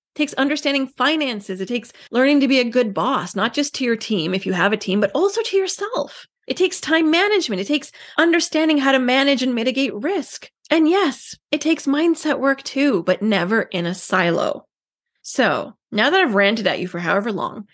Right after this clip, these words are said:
you're probably thinking, "Okay, cool, Sarah, great, yay." Um, but how do you know when it is a mindset issue and when it isn't? Well, I talked this through with my biz bestie, Amber, recently, and we came to a pretty solid,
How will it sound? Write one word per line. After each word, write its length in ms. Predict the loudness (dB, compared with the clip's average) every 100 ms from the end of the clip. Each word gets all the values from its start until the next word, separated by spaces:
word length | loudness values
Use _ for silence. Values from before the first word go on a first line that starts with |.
| _ -4
you're 100 | -2
probably 300 | 2 2 2
thinking, 360 | 2 -2 -2 -2
"Okay, 180 | -2 0
cool, 200 | -2 -2
Sarah, 320 | 0 0 2
great, 380 | 0 0 -2 -4
yay." 400 | -2 -2 -4 -8 _ _
Um, 500 | 0 2 2 -2 -6 -10 -20 -16 -6
but 80 | -2
how 180 | 0
do 60 | 2
you 80 | 2
know 220 | 2 2
when 260 | 0 0 0
it 100 | 0
is 140 | 2
a 40 |
mindset 300 | 0 0 -2
issue 220 | -6 -2 -2
and 100 | -2
when 120 | -2
it 100 | -2
isn't? 360 | -6 -12 -18 _ _ _
Well, 260 | -2 -2 -4 _ -20 -2
I 120 | 0 0
talked 380 | 2 0 0
this 180 | -2 -2
through 200 | 0 0
with 120 | 2
my 120 | 0 0
biz 200 | 0 0
bestie, 320 | -4 -4 -4
Amber, 440 | -2 0 0 0
recently, 540 | -2 -4 -4 -2 -2 0
and 160 | 0
we 140 | 0 0
came 320 | -2 -4 -4
to 140 | 0
a 80 | -2
pretty 380 | -2 -6 0 0
solid, 640 | 0 0 2 2 2 0